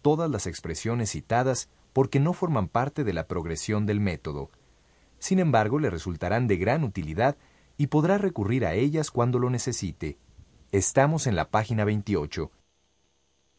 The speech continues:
Usted se encuentra en Gran Bretaña u otro país donde se habla inglés y se reunirá con anglófonos con los que tendrá que relacionarse. Este es un pequeño diálogo que le permitirá lograrlo. Escuche.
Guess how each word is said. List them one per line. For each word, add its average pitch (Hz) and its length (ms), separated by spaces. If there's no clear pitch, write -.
Usted 190 360
se - 160
encuentra 110 560
en 90 120
Gran 92 240
Bretaña 120 600
u 113 160
otro 160 240
país 107 300
donde 110 220
se 85 160
habla 87 220
inglés 95 420
y 135 100
se 143 120
reunirá 139 460
con 135 200
anglófonos 160 680
con 107 120
los 85 140
que 85 120
tendrá 85 360
que 113 120
relacionarse. 104 840
Este 160 280
es 175 140
un 143 120
pequeño 135 460
diálogo 143 480
que 95 100
le 85 80
permitirá 80 560
lograrlo. 80 580
Escuche. 101 600